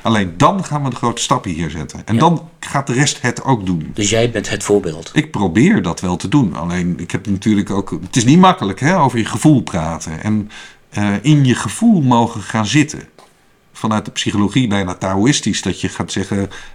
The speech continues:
Speaker 1: eh, "Het gevoel moet er mogen zijn. Ga maar even met je gevoel zitten." Ook al is dat een rot gevoel, ook al ben je verdrietig, ook al ben je, eh, boos, ga maar even in je boosheid zitten.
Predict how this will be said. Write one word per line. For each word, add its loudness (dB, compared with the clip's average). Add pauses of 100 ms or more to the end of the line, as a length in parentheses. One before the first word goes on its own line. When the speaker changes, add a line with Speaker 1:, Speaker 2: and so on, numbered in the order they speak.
(100)
Speaker 1:
eh, 2 (240)
"Het -2
gevoel 4
moet 0
er 0
mogen 2
zijn. 0
Ga -2
maar 2
even 0
met -2
je -8
gevoel 2
zitten." -2 (640)
Ook -2
al -2
is 0
dat -2
een -2
rot 2
gevoel, -6 (100)
ook -4
al -2
ben 2
je 4
verdrietig, -2
ook -4
al -4
ben 2
je, 0 (560)
eh, -12 (640)
boos, 0 (600)
ga -8
maar 0
even 2
in -2
je 0
boosheid 0
zitten. -12